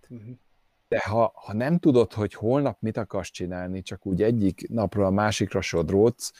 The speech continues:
Speaker 1: Mhm.
Speaker 2: akkor a legjobb esélyek mellett is elmehetsz. És, és, a, és olyan dolgokat hagyhatsz ki az életedbe, amikre közben meg, ha ki a, ha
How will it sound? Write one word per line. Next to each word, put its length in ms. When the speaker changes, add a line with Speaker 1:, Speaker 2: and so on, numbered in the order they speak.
Speaker 1:
Mhm. 220
Speaker 2:
akkor 460
a 80
legjobb 640
esélyek 760
mellett 680
is 180
elmehetsz. 800
És, 100
és, 280
a, 200
és 260
olyan 320
dolgokat 400
hagyhatsz 360
ki 120
az 100
életedbe, 640
amikre 340
közben 420
meg, 280
ha 180
ki 200
a, 180
ha 260